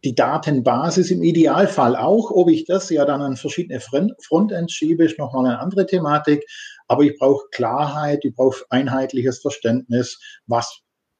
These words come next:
die Kennzahlen aussagen, aber auf der anderen Seite das Thema kritische Datenelemente,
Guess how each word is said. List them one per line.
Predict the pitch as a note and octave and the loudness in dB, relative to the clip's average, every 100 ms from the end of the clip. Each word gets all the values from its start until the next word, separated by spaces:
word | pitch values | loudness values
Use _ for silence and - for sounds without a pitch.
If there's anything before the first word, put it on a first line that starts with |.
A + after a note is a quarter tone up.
| _ _ | _ _
die | A#2+ G#2+ | -4 -2
Kennzahlen | D3 G#3 F#3+ G3 F#3+ F#3+ | 0 0 0 0 0 0
aussagen, | F3 E3+ D3+ C#3+ D3 D3+ | 0 0 -2 -2 -2 0
aber | D#3 E3+ | 0 2
auf | D#3+ E3 | 0 -2
der | E3 | -4
anderen | F3 E3+ D3 | -2 0 0
Seite | D3 D3 D3+ | 0 2 2
das | D3 C#3+ | 2 -2
Thema | - D3 C3+ B2+ | -4 -2 0 -2
kritische | B2+ D#3 D3+ C#3+ | 0 0 0 -2
Datenelemente, | B2 B2 D3+ F3+ D3 D3 C#3 C3 D3 C#3+ A#2+ | -4 -6 -6 -8 -2 -2 0 -2 -2 0 0